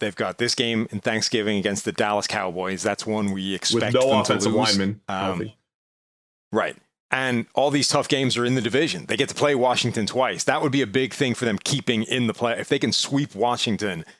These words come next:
Speaker 1: they go a long way towards staying in there. But if they lose, at least if they split the series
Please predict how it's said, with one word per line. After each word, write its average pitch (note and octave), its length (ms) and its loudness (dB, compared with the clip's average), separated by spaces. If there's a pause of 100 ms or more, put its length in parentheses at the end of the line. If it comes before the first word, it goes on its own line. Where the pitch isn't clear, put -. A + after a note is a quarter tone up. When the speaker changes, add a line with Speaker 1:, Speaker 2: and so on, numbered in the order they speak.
(200)
Speaker 1:
they G#2+ 120 4
go G#2 220 0
a G2+ 80 0
long G#2+ 260 0
way G#2 140 0
towards F#2+ 320 -2
staying G2+ 320 0
in G2+ 140 -2
there. D#2 160 -4
But G2 100 -6
if F#2+ 60 -14
they A2 160 0
lose, A#2 400 0
at A2 80 -4
least B2+ 240 -2
if C3+ 140 -2
they A2 100 0
split - 380 0
the G2+ 60 -4
series A#2+ 540 0